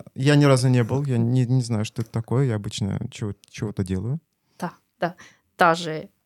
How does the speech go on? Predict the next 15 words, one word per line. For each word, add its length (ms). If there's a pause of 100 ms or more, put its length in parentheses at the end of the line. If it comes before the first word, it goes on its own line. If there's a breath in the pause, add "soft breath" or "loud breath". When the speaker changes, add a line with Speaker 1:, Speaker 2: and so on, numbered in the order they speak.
(160)
Speaker 2:
м, 460
Speaker 1:
Ситуация. 300
Speaker 2:
ситуация, 580
да, 240
но 360
у 60
меня 280
есть 220 (100)
очки, 480 (120)
которые 340
я 80
хочу 340
Speaker 1:
М. 100
Speaker 2:
использовать, 580
и 260